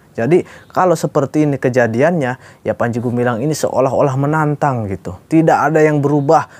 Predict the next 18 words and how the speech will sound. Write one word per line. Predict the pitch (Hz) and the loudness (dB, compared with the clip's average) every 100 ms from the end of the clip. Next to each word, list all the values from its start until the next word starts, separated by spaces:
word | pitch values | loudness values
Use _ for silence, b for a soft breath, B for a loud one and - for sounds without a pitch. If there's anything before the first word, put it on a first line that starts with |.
| B | B
meskipun | - 131 - 135 139 139 | -12 -10 -8 -6 -4 -2
dia | 127 117 | -2 -2
sudah | 131 123 | -2 0
dipanggil | 120 113 139 160 151 135 | -2 -2 -2 0 2 2
oleh | 117 127 | 2 2
Bareskrim, | 117 117 143 - 143 151 170 160 - - | 2 2 0 0 0 2 0 -4 -12 -6
kasusnya | 123 127 131 139 127 | -4 0 0 0 0
sudah | 131 123 | 2 2
dinaikkan | 131 127 123 127 127 123 | 2 0 0 0 0 -2
ke | 117 | -4
penyidik, | 117 127 160 165 170 - - | -4 -2 0 2 0 -2 -6
tapi | 139 131 - 143 | -2 -2 0 0
dia | 127 127 | 2 0
tetap | - - 139 | 0 -4 -4
melakukan | 131 135 135 - 185 185 185 165 | 0 0 0 0 -2 -2 -2 -4
aktivitas | - - - 139 - 180 - 180 170 | -4 -4 -2 -2 -2 -4 -2 -2 0
seperti | 175 - 175 165 165 151 | -4 0 0 2 0 0
biasanya, | 160 151 151 175 185 180 | 2 2 2 -4 -2 -2